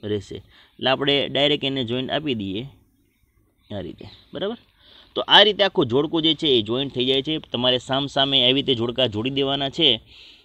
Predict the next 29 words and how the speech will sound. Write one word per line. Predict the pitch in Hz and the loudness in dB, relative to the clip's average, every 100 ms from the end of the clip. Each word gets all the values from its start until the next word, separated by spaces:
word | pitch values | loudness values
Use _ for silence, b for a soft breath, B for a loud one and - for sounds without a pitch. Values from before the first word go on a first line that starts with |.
| - | -8
અ, | 110 113 117 | -2 0 0
જેથી | 110 151 139 127 117 - _ _ _ _ _ _ _ _ - 117 | 0 2 4 4 2 -6 _ _ _ _ _ _ _ _ -14 -6
એનો | 135 139 | -2 -2
ઉપયોગ | - 123 127 | -2 -2 2
આવે | 131 139 | 4 4
તો | 120 | 0
તમને | 110 110 120 117 117 _ - | -4 -4 0 0 -2 _ -6
ખ્યાલ | 110 110 | -2 0
આવી | 123 | 0
જાય | 131 139 | 2 2
અને | 123 | 0
પાઠ્યપુસ્તકની | - 107 - 147 135 - 123 120 | -6 -8 -4 -4 -2 -4 -4 -4
અંદર | 120 110 | -2 -4
આ | 107 | -4
કામ | - 113 | -4 -6
તમારે | 107 101 101 98 | -6 -2 0 -2
પૂર્ણ | - 95 107 | -4 -6 -6
કરવાનું | - 92 90 92 185 247 _ - | -8 -10 -8 -6 -6 -8 _ -8
છે. | - - B B B B | -6 -6 B B B B
તો | - | -4
મને | 165 180 | 2 4
આશા | 180 180 | 2 0
છે | 165 160 | -2 -2
કે | |
તમને | 147 147 | -2 -2
પૂરો | 139 143 156 | -2 -2 0
વીડિયો | 139 127 | 0 0
સમજાઈ | 127 101 98 95 | -2 -4 -4 -4
ગયો | 92 120 214 | -2 -4 -4